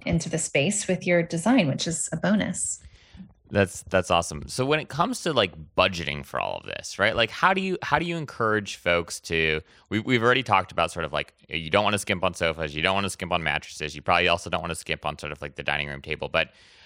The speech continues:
Speaker 2: how do you, how do you recommend if I'm starting from scratch here and I've got a space, it's relatively new, but I wanna spice it up and turn it into a, a true experience for folks? Like,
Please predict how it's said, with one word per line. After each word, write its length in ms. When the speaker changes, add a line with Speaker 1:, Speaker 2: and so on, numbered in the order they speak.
Speaker 2:
how 180
do 60
you, 340
how 160
do 80
you 80
recommend 640
if 120
I'm 180
starting 280
from 180
scratch 500
here 360
and 540
I've 100
got 160
a 60
space, 580
it's 340
relatively 600
new, 400
but 400
I 60
wanna 220
spice 380
it 100
up 200
and 100
turn 180
it 120
into 500
a, 400
a 80
true 200
experience 480
for 100
folks? 320
Like, 220